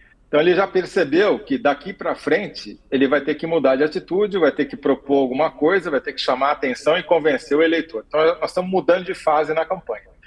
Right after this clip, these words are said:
Tá deixando de ser recall, ou seja, "Ah, eu lembro desse cara", é o caso do Datena.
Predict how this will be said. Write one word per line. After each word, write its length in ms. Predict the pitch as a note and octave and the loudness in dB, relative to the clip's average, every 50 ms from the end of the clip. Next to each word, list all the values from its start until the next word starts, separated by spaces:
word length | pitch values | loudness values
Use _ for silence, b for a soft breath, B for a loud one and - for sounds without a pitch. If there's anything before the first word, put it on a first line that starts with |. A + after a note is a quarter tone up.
| B B B B _ _ | B B B B _ _
Tá 100 | D3+ C3+ | 0 2
deixando 440 | C3 C#3+ C#3 - - E3+ F3+ F3 | 2 2 0 2 0 -2 -2 -2
de 120 | D#3+ D3 - | -8 -12 -14
ser 520 | - - D3+ C3+ A#2 G#2+ - - - - _ _ _ _ _ _ _ _ _ _ _ _ _ _ _ | -4 0 0 0 0 0 -4 -10 -18 -20 _ _ _ _ _ _ _ _ _ _ _ _ _ _ _
recall, 680 | - C3 C#3 C#3 - C#3+ C#3 C#3+ D#3+ G3+ G#3+ - - - _ _ _ | -2 0 0 0 2 0 2 2 2 0 -2 -8 -18 -20 _ _ _
ou 140 | - A2+ A2+ | -12 -12 -12
seja, 480 | - - C3+ A#2+ A2 A2 G2+ G2 - - _ | -6 -4 -4 -4 -2 -4 -6 -6 -10 -8 _
"Ah, 260 | D#3 E3 E3+ D#3+ D3+ | -2 0 2 2 2
eu 120 | D3 D#3+ E3 | 2 0 0
lembro 360 | D3 D#3 F#3 G3+ G3 E3+ E3+ | 0 0 0 -2 -2 -4 -4
desse 300 | D3+ D3+ D3+ - - C3+ | -2 -2 -4 -2 -4 -8
cara", 480 | - - C#3+ D3+ F3 F#3 F3 F3 - - - _ - | 0 2 2 2 4 0 0 -2 -6 -10 -20 _ -6
é 40 | A#3+ | -4
o 60 | A#3 | 0
caso 280 | - C4 A#3 G3+ G#3+ | 2 2 2 0 2
do 80 | G#3+ B3 | 0 0
Datena. 480 | B3+ B3 B3 - F3+ D#3 C3+ A2+ F#2+ | 0 0 -2 -2 -2 -2 -2 -4 -6